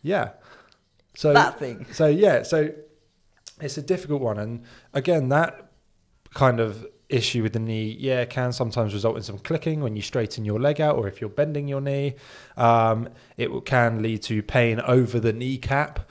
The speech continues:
Speaker 1: Uh, can sometimes lead to some mild swelling, irritation after being on your feet for long periods of time. And yeah, a lot of times you'll find that there's weakness on what's called your V M Os, your vastus medialis oblique, so the muscles that are in the inside of your thigh.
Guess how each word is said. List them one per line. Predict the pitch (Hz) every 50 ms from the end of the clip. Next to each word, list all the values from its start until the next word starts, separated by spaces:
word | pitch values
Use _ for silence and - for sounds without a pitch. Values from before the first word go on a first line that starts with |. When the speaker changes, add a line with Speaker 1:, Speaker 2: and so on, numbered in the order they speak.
| - - - - _ -
Speaker 1:
Uh, | 117 117 110 110 113 - - - - - -
can | - - 151 143 135
sometimes | 123 - 123 117 123 113 107 104
lead | 113 101
to | - -
some | - 113 107
mild | 107 107 101 101 101 -
swelling, | - - 139 151 151 143 139 135 131 131 127 127 127 123 123 123 -
irritation | 117 113 104 104 - - - 123 117 110 - - 117 107
after | 110 107 104 - -
being | 110 110 110 107 107
on | 107
your | 104 107
feet | - - 127 123 123
for | - 117
long | 117 117
periods | 113 - 117 110 113 104 110
of | 104
time. | - - 117 113 110 110 107 107 110 107 - - - - - - _ _ -
And | 117 120 120
yeah, | 120 123 117 - -
a | - 120
lot | 120 - -
of | 120
times | - - 113 104 104 98
you'll | 110 110
find | - - - 127 117 107 101
that | -
there's | - 110 107 98
weakness | 104 117 131 139 - - - 110 107 104 - - - _ -
on | 123 113 107
what's | 107 - -
called | - - 107
your | 104 110
V | 101 131 135 135
M | 127 123
Os, | 123 123 123 120 110
your | 113 107
vastus | - 120 110 - - - 110 -
medialis | 117 113 110 107 110 110 107 107 107 -
oblique, | - 107 120 117 117 -
so | - 110
the | 107 110
muscles | 113 127 156 147 123 - 123 113 104
that | 107 110 110
are | 110 113 127
in | 131 127 113 117 113 107
the | 120 117 120 - -
inside | - 156 143 127 - - 117 107 104
of | 104 95
your | 104 104 104 101
thigh. | - - 110 104 - - - 113